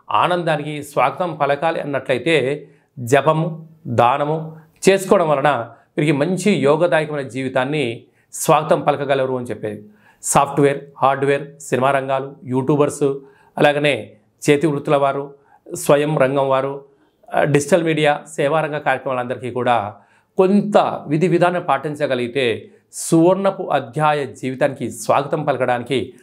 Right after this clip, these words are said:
అనేక అవకాశాలు ఉన్నాయని చెప్పి గమనించాలి. ఇలాగా మీ వ్యక్తిగత జాతకంలో యోగం కలగాలి అనుకుంటున్న వాళ్ళు ఎవరైనా ఉన్నట్లయితే ఈ కింది నెంబరు సంప్రదించి మీ గోత్రనామాలను, మీ యొక్క పేర్లను,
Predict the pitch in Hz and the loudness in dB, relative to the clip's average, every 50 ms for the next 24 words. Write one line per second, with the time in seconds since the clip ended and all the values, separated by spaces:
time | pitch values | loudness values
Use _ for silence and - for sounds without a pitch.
0 | - - _ _ 147 139 147 151 151 151 107 120 135 151 170 170 160 - 170 151 | -20 -20 _ _ 2 2 2 4 4 2 2 2 2 0 0 0 0 0 -2 -2
1 | 135 139 135 127 123 131 - - - 120 110 117 113 - - 110 101 101 104 101 | -2 -4 -6 -6 -6 -10 -8 -4 -4 -4 -4 -4 -8 -6 -4 -4 -2 -2 -2 -4
2 | 101 - 110 107 104 123 139 139 123 95 87 - - _ _ _ _ _ _ _ | -2 0 0 2 4 4 2 2 0 -2 -6 -12 -20 _ _ _ _ _ _ _
3 | _ _ _ - 220 214 226 214 226 226 202 151 139 151 156 160 - - _ _ | _ _ _ 4 6 6 6 6 4 4 4 4 2 0 -4 -8 -12 -20 _ _
4 | _ _ - 190 214 214 196 - 208 143 139 - - 220 202 220 220 220 202 160 | _ _ 4 6 6 8 6 6 4 4 2 4 4 4 4 6 6 6 6 6
5 | 185 170 175 175 190 180 185 180 175 175 165 165 147 127 139 147 160 180 165 160 | 4 4 4 2 0 -2 0 0 0 0 0 0 4 4 6 6 6 6 4 4
6 | 160 147 151 147 165 165 160 165 165 165 - - 139 143 143 160 151 156 165 156 | 4 4 6 6 4 4 4 2 -2 -4 -2 0 0 2 4 4 4 6 6 6
7 | 147 139 139 131 131 127 123 123 120 127 139 127 117 117 123 - 123 135 131 - | 6 6 6 4 4 2 2 0 0 0 0 0 2 2 2 2 2 2 4 6
8 | 180 175 135 104 87 - - - - _ _ - 180 180 175 175 - 165 156 165 | 6 6 4 2 -2 -8 -16 -20 -20 _ _ 6 6 6 6 6 4 6 6 8
9 | 180 196 185 190 180 175 - 131 120 139 151 143 151 156 156 - 202 185 135 110 | 6 6 6 6 4 4 4 2 2 4 4 4 2 2 4 6 6 6 6 4
10 | - - - - - - 170 175 147 117 135 139 143 - 185 180 175 170 170 170 | 0 -8 -14 -14 0 2 2 2 4 6 4 4 4 4 2 2 2 2 2 2
11 | 170 170 165 175 175 175 175 - - _ _ _ _ _ _ - 160 160 160 147 | 2 2 0 -2 -2 -4 -8 -14 -20 _ _ _ _ _ _ 2 6 6 6 6
12 | 151 156 - 147 127 - - - - 135 143 160 175 175 170 175 | 6 4 2 2 2 0 -6 -2 2 2 4 4 4 2 0 0